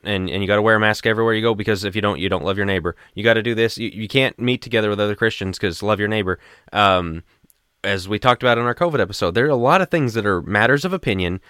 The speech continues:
that are not definitively right or wrong in one way or another. And so to use this as a trump card is really sick. I, I, it really was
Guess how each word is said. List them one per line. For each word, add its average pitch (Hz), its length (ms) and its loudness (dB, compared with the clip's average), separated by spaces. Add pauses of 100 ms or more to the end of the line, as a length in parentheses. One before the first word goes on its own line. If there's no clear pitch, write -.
(160)
that 104 100 2
are 101 80 4
not 127 320 2 (420)
definitively 180 640 0
right 131 300 2
or 131 140 0
wrong 120 400 4
in 98 160 -2
one 113 180 0
way 110 140 2
or 98 60 2
another. 110 380 2 (240)
And 123 200 0
so 135 100 2
to 123 80 -2
use 185 280 -2
this 226 160 -4
as 135 100 -2
a 104 60 -2
trump 113 320 0
card 95 180 2
is 90 140 -4
really 160 180 2
sick. - 420 -4
I, 113 120 2
I, 110 300 2
it 107 80 0
really 151 420 0
was 92 400 -4